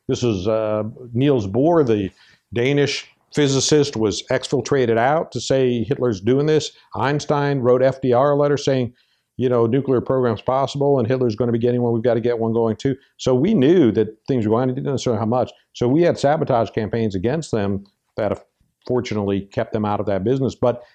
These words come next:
they had rockets. The U S didn't have rockets. They had the V two, V one. They had unmanned airplanes that were, you know, unmanned bombs. They call them drones now that send against London, right? The V two program,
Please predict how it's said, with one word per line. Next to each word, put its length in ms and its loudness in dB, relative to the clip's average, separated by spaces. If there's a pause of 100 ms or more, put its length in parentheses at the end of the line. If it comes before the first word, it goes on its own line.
(320)
they 160 0
had 300 2
rockets. 840 -2
The 60 -6
U 140 2
S 120 0
didn't 180 -4
have 220 -2
rockets. 420 -6
They 60 -2
had 80 0
the 80 -4
V 120 0
two, 200 -2
V 140 0
one. 240 -2
They 80 2
had 100 0
unmanned 500 0 (340)
airplanes 720 -4 (300)
that 180 -2
were, 320 0 (140)
you 80 -2
know, 100 -2
unmanned 320 0
bombs. 300 0
They 80 -2
call 160 -6
them 120 -6
drones 420 -2
now 240 -6
that 160 -4 (280)
send 260 -2
against 360 -2
London, 400 -2
right? 200 -4
The 100 -4
V 140 -2
two 220 -6
program, 420 -4